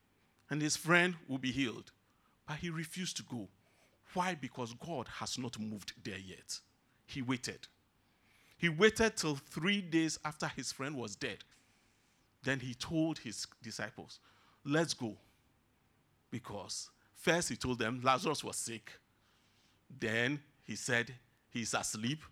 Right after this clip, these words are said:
They said, "But he will wake up." He said, "No, he's dead." And he got there. The man was dead. I mean, there was the stories. Jesus has raised a little girl. They said, "Oh,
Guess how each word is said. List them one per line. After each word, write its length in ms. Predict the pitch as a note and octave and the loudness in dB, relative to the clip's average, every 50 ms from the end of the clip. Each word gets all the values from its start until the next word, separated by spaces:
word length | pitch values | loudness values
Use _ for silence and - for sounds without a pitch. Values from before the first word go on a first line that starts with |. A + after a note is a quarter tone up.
| _ _ | _ _
They 80 | - - | -10 -4
said, 200 | - C#3 C#3 B2+ | -2 -2 0 2
"But 140 | D3 C#3+ B2+ | 2 2 2
he 60 | D#3 | 2
will 160 | D3+ D3 D3 | 2 2 4
wake 180 | E3 F#3+ F#3 - | 4 2 2 0
up." 220 | - A3 - - - - _ _ _ _ _ _ _ _ _ _ _ | -4 -4 -4 -10 -18 -20 _ _ _ _ _ _ _ _ _ _ _
He 40 | |
said, 180 | - - A2 G2+ | -10 -10 -6 -4
"No, 200 | A2 A2 G#2+ B2 | 0 0 0 0
he's 280 | C3 A#2 G#2+ G2 F2+ - | 0 -2 -2 -4 -2 -2
dead." 300 | - G#2+ F#2 F2 - - - _ _ _ _ _ _ _ _ _ _ _ _ _ _ _ _ _ _ _ | 0 -2 -2 -2 -8 -16 -20 _ _ _ _ _ _ _ _ _ _ _ _ _ _ _ _ _ _ _
And 160 | - A2 F#2+ G2+ | -6 -4 -2 0
he 140 | C3 B2 | 0 0
got 340 | A#2 A2+ G3+ A#3 B3 G#3 - | 2 8 10 10 10 8 6
there. 260 | D3 B2+ G2 G2 C3+ A2 A#2 | 2 2 2 2 -4 4 6
The 100 | D3+ D#3+ | 6 6
man 340 | F3+ G3+ A#3+ C4+ D#4 D#4+ G#3+ | 8 10 8 8 8 6 4
was 200 | D#3+ C#3 B2 A#2 | 2 0 0 0
dead. 340 | G2 - E3+ A#2+ G#2 G2+ - - - _ - - - - | 6 8 8 8 8 2 -6 -14 -16 _ -20 -20 -14 -2
I 100 | - F#3 | 0 4
mean, 180 | G3+ A#3 A3 G#3+ | 6 6 8 8
there 100 | G#3+ G3+ | 8 10
was 160 | G#3 A3 G#3+ | 10 10 12
the 140 | G3+ G#3+ G#3 | 12 12 12
stories. 560 | - - B3 A#3 B3 A#3 E3+ C#3 B2+ - - | 12 10 10 10 12 12 10 8 6 0 -4
Jesus 340 | D#3 G3 A#3+ G3+ A#3+ A#3 - | -2 -2 4 6 6 8 8
has 240 | - F3+ D#3+ D3+ D#3+ | 6 6 6 6 8
raised 280 | F#3+ G3 G#3+ G#3 F3+ | 8 8 8 8 8
a 80 | E3+ E3 | 6 8
little 260 | F3+ F#3+ - - F#3 | 8 6 6 6 4
girl. 200 | E3+ - E3 D#3 | 6 6 6 6
They 120 | D#3+ D#3+ | 6 4
said, 220 | D3+ - F#3+ F3+ F#3 | 4 4 4 6 8
"Oh, 280 | F#3 F3+ D3+ C#3+ C#3 | 8 8 8 6 2